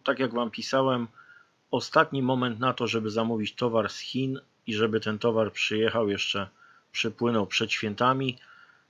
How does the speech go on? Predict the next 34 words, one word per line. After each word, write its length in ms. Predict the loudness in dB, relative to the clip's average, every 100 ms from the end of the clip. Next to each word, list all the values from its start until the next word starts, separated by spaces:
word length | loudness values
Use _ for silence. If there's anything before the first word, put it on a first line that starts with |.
| _
Także 640 | 4 4 4 4 4 4 -2 _ _
chwileczkę 680 | -12 -2 4 4 4 0 -2
mnie 180 | 0
nie 100 | -2
było, 280 | 2 4 6
ale 180 | 6 4
cały 300 | 2 4 4
czas 280 | 2 -2 -2
jestem. 480 | -2 0 -2 -2 -4 -18 -20 -20 _ -2
Nie 140 | 0
bójcie 420 | 4 4 4 0
się, 180 | 0 -2
nie 160 | 0 -2
znikam, 580 | -2 -2 0 0 0
odpisuję 580 | -4 -8 -10 -4 0 0
na 120 | 0
te 140 | -4 -4
wasze 280 | -2 -2 0
maile 380 | 2 4 2 0 -14 -20 -20 _ _ _ _ _ _
w-, 400 | -16 -12 -8 -6
jak 340 | 4 6 6 2
najszybciej 460 | 0 -2 -2 -2
tylko 260 | -2 -4 -4
potrafię. 480 | -2 0 0 0 -2
Miejcie 400 | 0 0 0 0
poprawkę, 680 | -2 0 2 2 2 2 2
weźcie 400 | 0 0 0 0
zawsze 260 | -2 -2
poprawkę, 480 | -6 -2 0 0 0
bardzo 360 | 2 2 2 -2
was 180 | -4
proszę 280 | -4 -4 -2
na 160 | 0 0
to, 200 | -2